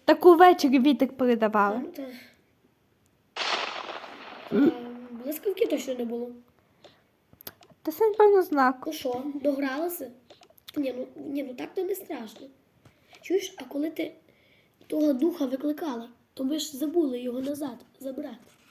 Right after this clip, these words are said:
Speaker 1: Ти
Speaker 2: Ти ж
Speaker 1: про
Speaker 2: шаман,
Speaker 1: що?
Speaker 2: ну, а то не шаман, да, да, да.
Speaker 1: Ага, так той дух, він нічого має, ми його не змогли викликати.
Speaker 2: А.
Speaker 1: Е, до речі, ми можемо,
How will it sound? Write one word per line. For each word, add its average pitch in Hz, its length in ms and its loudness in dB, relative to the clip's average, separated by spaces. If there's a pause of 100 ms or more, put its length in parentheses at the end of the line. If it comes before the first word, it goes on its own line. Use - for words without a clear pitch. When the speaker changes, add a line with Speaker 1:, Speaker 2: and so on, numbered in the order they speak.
(1040)
Speaker 1:
Ти - 80 -8
Speaker 2:
Ти 302 60 -2
ж 269 80 -4
Speaker 1:
про 247 100 0
Speaker 2:
шаман, 294 240 2 (100)
Speaker 1:
що? 247 80 -8
Speaker 2:
ну, 247 60 -8
а - 20 -10
то 254 120 -6
не 247 80 -6
шаман, 262 320 -10
да, 254 60 -10
да, 254 140 -10
да. 254 180 -12 (1000)
Speaker 1:
Ага, 349 300 4
так 240 240 -4
той 254 140 4
дух, 320 220 0 (120)
він 370 220 0
нічого 370 300 0
має, 240 200 2
ми 214 120 -2
його 254 180 0
не 269 140 -2
змогли 330 400 0
викликати. 233 720 -4 (380)
Speaker 2:
А. - 840 -4
Speaker 1:
Е, 311 120 10
до 339 80 6
речі, 381 220 6
ми 311 80 4
можемо, 311 440 4